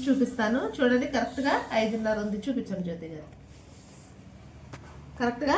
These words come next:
ఐదున్నర అయితే ఉందండి యాంటీ షోల్డర్. ఇందులో ఐదున్నర ఉన్నప్పుడు మన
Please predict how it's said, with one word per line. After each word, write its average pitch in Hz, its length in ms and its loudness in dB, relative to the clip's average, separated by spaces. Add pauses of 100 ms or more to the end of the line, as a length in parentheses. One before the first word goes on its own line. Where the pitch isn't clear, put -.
(200)
ఐదున్నర 226 400 4
అయితే 254 300 4
ఉందండి 226 460 4 (1000)
యాంటీ 214 320 4
షోల్డర్. 233 400 4
ఇందులో 294 400 6
ఐదున్నర 269 560 6
ఉన్నప్పుడు 311 360 2 (420)
మన 254 160 2